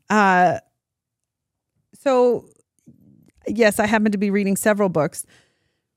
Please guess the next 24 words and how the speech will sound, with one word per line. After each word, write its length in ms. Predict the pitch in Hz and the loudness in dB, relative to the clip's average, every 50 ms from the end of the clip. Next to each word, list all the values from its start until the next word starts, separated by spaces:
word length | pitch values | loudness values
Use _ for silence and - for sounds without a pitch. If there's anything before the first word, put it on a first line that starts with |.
| _ _ _ _ | _ _ _ _
One 240 | 208 220 247 269 302 359 | -6 -4 -2 0 0 0
of 100 | 339 302 | 0 0
them 160 | 269 240 220 | 0 0 0
I 120 | 196 185 | -2 -4
picked 320 | - - 208 180 - - 254 | -4 -6 -8 -8 -4 -2 0
up 260 | 262 214 180 180 - - _ - | 0 2 0 -2 -4 -8 _ -8
because 320 | 202 - 202 202 180 - _ - | -6 -4 -2 -2 -2 -4 _ -4
I, 280 | 220 247 277 269 - - | -2 -2 -2 -2 -4 -4
and 200 | - 233 226 - - | -4 -4 -4 -4 -6
you 180 | - 220 240 | -4 -4 -2
and 80 | 226 214 | -2 -2
I, 380 | 185 175 165 - - - - - _ _ _ _ _ _ _ - - - - - - - _ _ _ _ _ _ _ _ _ _ _ _ _ - | -2 -2 -4 -6 -8 -14 -20 -20 _ _ _ _ _ _ _ -20 -20 -20 -20 -20 -20 -20 _ _ _ _ _ _ _ _ _ _ _ _ _ -10
you're, 460 | 208 226 254 254 269 277 285 277 269 | -6 -4 -2 -2 0 0 0 0 0
like, 240 | 254 220 190 190 - | 0 0 0 0 -2
always 420 | 123 185 190 190 190 190 196 - - | -2 -2 0 0 -2 -2 -2 -4 -6
up 180 | 415 453 440 - - | -6 -8 -6 -6 -8
here 420 | - 440 466 453 440 415 359 285 | -4 0 0 2 2 2 0 0
with 200 | 247 240 240 - | 0 -2 -2 -2
all 120 | 269 262 269 | -2 -2 -2
your 200 | 269 254 254 247 | -2 -2 -4 -4
thoughts, 440 | - - 240 220 208 - - - 208 | -4 -4 -4 -4 -4 -6 -6 -6 -6
and 240 | 185 175 170 - | -6 -4 -4 -4
you're 120 | 220 254 208 | -4 -4 -2
brilliant, 720 | 202 240 240 233 226 220 185 147 117 107 113 - - - | 0 0 0 2 2 0 0 -2 -2 -4 -6 -8 -12 -18